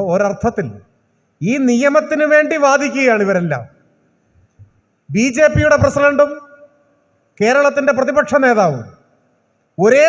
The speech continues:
സ്വരത്തിൽ ആ നിയമത്തിന് വേണ്ടി വാദിക്കുന്നു. ഇത്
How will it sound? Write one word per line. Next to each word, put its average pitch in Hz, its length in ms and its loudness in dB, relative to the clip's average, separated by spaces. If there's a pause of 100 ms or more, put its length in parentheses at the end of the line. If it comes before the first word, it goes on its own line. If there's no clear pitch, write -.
സ്വരത്തിൽ 285 440 0
ആ - 20 2 (100)
നിയമത്തിന് 277 520 0
വേണ്ടി 247 260 0
വാദിക്കുന്നു. 139 400 -4 (1000)
ഇത് 262 100 0